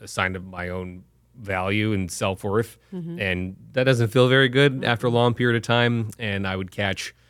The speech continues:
Speaker 1: you know, I was doing all, like, the service industry jobs
Speaker 2: Yeah.
Speaker 1: and hospitality and, and
Speaker 2: Would
Speaker 1: there's
Speaker 2: people
Speaker 1: great
Speaker 2: recognize you?
Speaker 1: honor. Yeah, sure.
Speaker 2: <laughs> Okay.
Speaker 1: Yeah. Yeah. Uh,
Speaker 2: You didn't care. You were like, "Whatever."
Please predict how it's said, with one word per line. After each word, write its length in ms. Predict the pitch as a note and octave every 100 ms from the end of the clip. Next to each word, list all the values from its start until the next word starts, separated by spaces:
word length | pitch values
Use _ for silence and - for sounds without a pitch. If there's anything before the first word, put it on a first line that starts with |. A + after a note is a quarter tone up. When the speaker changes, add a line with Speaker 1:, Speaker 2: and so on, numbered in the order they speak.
| _ _ _ _ _
Speaker 1:
you 60 | G2
know, 140 | G2+
I 100 | G2
was 100 | G#2+
doing 200 | G#2 G#2+
all, 160 | G#2+ G#2
like, 140 | G2
the 80 | -
service 320 | - G2+ F#2+
industry 500 | G#2 G2 - A2 G#2 - _ _ _
jobs 600 | - A#2 G3 B3 A#3+ E3 A#2+
Speaker 2:
Yeah. 40 |
Speaker 1:
and 220 | G2 G#2
hospitality 880 | G2+ G#2 - G2+ G#2+ G2+ G#2+ G#2+ G#2+
and, 200 | F#2+ F#2+
and 160 | G#2 F#2
Speaker 2:
Would 100 | G#3+
Speaker 1:
there's 60 | G3
Speaker 2:
people 240 | A#3 A3+
Speaker 1:
great 220 | F#3+ A#3
Speaker 2:
recognize 400 | A3 A3+ A#3+ B3+
you? 60 | C#4+
Speaker 1:
honor. 220 | D4 -
Yeah, 300 | A#3+ G3 D#4
sure. 160 | D#4+ E4
Speaker 2:
<laughs> 120 | -
Okay. 160 | - D3+ B3 - -
Speaker 1:
Yeah. 300 | E3+ D4 E3 -
Yeah. 40 |
Uh, 280 | A#2+ G#2 G#2
Speaker 2:
You 60 | F4
didn't 180 | F#4 -
care. 260 | G#4 G3
You 140 | G3 A3
were 60 |
like, 120 | A3
"Whatever." 300 | A3 A3 -